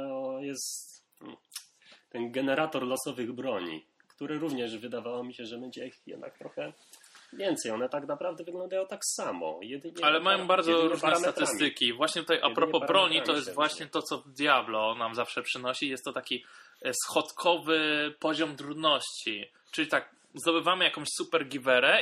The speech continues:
Speaker 2: i nagle przez moment jest łatwo. Naprawdę, rozwalamy wszystkich jak chcemy. Robimy headshoty, krytykale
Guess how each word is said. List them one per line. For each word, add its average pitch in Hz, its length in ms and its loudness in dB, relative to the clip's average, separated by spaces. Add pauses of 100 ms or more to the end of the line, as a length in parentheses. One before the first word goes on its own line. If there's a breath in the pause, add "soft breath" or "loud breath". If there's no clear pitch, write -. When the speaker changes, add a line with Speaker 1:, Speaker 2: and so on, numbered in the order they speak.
Speaker 2:
i 151 80 -6
nagle 165 260 0
przez 143 200 -8
moment 147 300 -6
jest 131 180 -8
łatwo. - 500 0 (240)
Naprawdę, 123 460 2 (100)
rozwalamy 139 540 2
wszystkich 113 440 -8
jak 110 180 -10
chcemy. 185 480 -2 (680 loud breath)
Robimy 127 400 -4
headshoty, 127 600 0
krytykale 110 840 -2